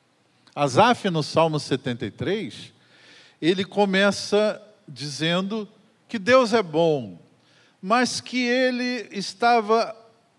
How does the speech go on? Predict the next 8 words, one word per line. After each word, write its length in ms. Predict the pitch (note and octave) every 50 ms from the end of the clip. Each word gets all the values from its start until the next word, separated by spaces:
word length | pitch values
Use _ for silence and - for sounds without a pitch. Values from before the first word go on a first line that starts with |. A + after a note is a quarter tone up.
| _ _ _ _ _ _
triste, 560 | - A#3 C4 B3 G#3+ - - - - - C3
perturbado 1300 | B2 - - A#3 A#3+ G#3+ E3+ - - - A3 G3 F#3+ F3+ F#3 G#3 G#3 G3 E3+ C#3 B2 G#2+ G2+ F2+ D#2+ - - _ _ _ _ _ _ _ _ _ _ -
e 140 | F#3+ A3
até 400 | A#3+ A3+ A3+ A#3+ - B3 B3 B3
em 40 | A#3 A3+
alguns 340 | G#3+ G3+ A3+ B3 A3 F#3
momentos 480 | G#3+ G#3 G3 G#3+ A#3+ A#3+ - A#3+ G3+ G#3
indignado 1000 | B3 B3+ A#3+ G#3 A#3 A#3 G#3 A#3 A3 F#3+ F#3+ G3 F#3+ F#3 E3+ C3+ A2 F#2+ E2+